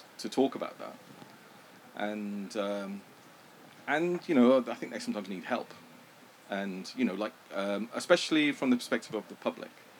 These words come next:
And that can be, you know, uh, especially if you're producing something that's for public show for a very large audience, for example. You know, I've had direct experience of that,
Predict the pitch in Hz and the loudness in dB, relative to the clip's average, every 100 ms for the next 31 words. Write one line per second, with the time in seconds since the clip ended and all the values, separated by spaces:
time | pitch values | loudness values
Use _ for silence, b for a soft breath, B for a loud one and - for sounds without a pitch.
0 | - - - - - - - 107 104 113 | -20 -20 -20 -20 -20 -18 -6 -2 0 0
1 | 123 147 127 120 - - 120 90 87 - | 0 2 2 0 -10 -4 -2 -2 -10 -4
2 | 120 117 117 135 - 147 - 139 123 135 | 0 4 4 2 2 0 2 0 2 2
3 | 120 123 110 117 107 107 95 - - - | 2 0 -2 -6 -6 -6 -6 -8 -14 -12
4 | 95 - - 90 - 95 90 87 - - | -10 -8 -8 -8 -4 -2 -2 -4 -8 -8
5 | 95 87 98 92 95 98 110 101 80 - | -8 -6 -6 -6 -6 -6 -8 -8 -12 -12
6 | 80 71 - - - 69 90 90 92 90 | -10 -10 -12 -12 -12 -12 -10 -8 -8 -8
7 | 95 - 92 80 - - - 95 95 - | -10 -6 -6 -6 -12 -14 -12 -10 -8 -10
8 | 110 123 | -10 -10